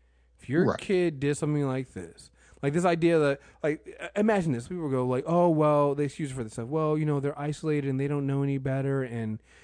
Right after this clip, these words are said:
Speaker 1: you know, they just haven't, they, they've gone their entire life not talked to," like, you wouldn't let your kid go through that. You would, you wouldn't let your kid get around with literally not continually to improve themselves and mature as they got older. You would not,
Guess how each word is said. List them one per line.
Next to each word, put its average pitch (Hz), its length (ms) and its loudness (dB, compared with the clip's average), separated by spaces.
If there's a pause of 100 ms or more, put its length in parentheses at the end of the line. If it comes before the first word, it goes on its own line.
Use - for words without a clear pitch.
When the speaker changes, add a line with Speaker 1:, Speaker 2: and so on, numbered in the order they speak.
(180)
Speaker 1:
you 139 120 2
know, 131 180 6
they 139 140 4
just 151 160 0
haven't, 147 440 2
they, 135 180 -6
they've 135 220 0
gone 131 220 2
their 147 140 2
entire 143 260 0
life 147 160 2
not 143 220 -2
talked 151 160 0
to," 147 80 -8 (360)
like, 156 160 0
you 175 180 0
wouldn't 339 160 6
let 262 100 0
your 196 80 0
kid 147 160 -2
go 113 200 0
through 104 200 -6
that. 107 220 -8 (100)
You 196 120 0
would, 294 260 2
you 247 80 6
wouldn't 349 180 8
let 262 80 -2
your 233 100 -2
kid 165 260 0
get 139 120 2
around 131 320 4
with 113 180 2 (340)
literally 160 320 6
not 131 420 2 (340)
continually 135 600 4
to 135 160 -2
improve 117 400 0
themselves 104 720 -4 (400)
and 120 120 4
mature 113 720 2 (720)
as 123 220 2
they 117 80 -4
got 107 160 -4
older. 90 340 -12
You 175 140 0
would 214 120 6
not, 160 440 2